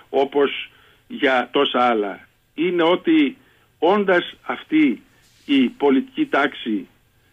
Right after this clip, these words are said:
ε, σε πλήρη, ε, απόσχηση από τα συμφέροντα της χώρας, ε, οδηγήθηκε τη στιγμή που η Τουρκία, ε, μεταβαλόταν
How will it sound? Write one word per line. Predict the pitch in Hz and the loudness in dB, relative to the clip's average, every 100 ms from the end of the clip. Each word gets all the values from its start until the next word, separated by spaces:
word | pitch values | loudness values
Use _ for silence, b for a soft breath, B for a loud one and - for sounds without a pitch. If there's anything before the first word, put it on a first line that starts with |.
| _ | _
ε, | - 123 120 - - - - | -4 0 0 -2 -12 -14 0
σε | 139 131 123 117 _ _ _ | 2 2 0 -4 _ _ _
πλήρη, | - 170 226 196 143 107 - _ _ _ _ - | -2 0 2 4 2 0 -8 _ _ _ _ -4
ε, | 131 131 | -4 0
απόσχηση | 131 151 160 - 147 - 127 117 - | -2 0 0 -2 -6 -4 0 0 -2
από | 127 139 | -4 -4
τα | 123 | -4
συμφέροντα | - 123 - 160 139 127 | -2 -2 2 2 0 -2
της | 107 | -4
χώρας, | - 127 113 110 - - B B B - | 0 0 2 -2 -6 -16 B B B -4
ε, | 135 131 - _ _ _ _ | 0 0 -2 _ _ _ _
οδηγήθηκε | 139 139 127 135 220 - - 143 | 0 2 2 0 -2 -4 -2 -2
τη | - | -2
στιγμή | - 131 160 220 | -4 -2 0 -2
που | - 170 147 - | 0 2 2 0
η | 147 | -2
Τουρκία, | - 127 113 - 202 165 101 - b b b b _ _ | 0 -2 -4 -2 0 2 0 -6 b b b b _ _
ε, | 127 131 123 117 110 101 - | 0 2 2 2 0 -4 0
μεταβαλόταν | 131 135 127 135 143 190 180 147 | 0 0 0 2 2 2 2 0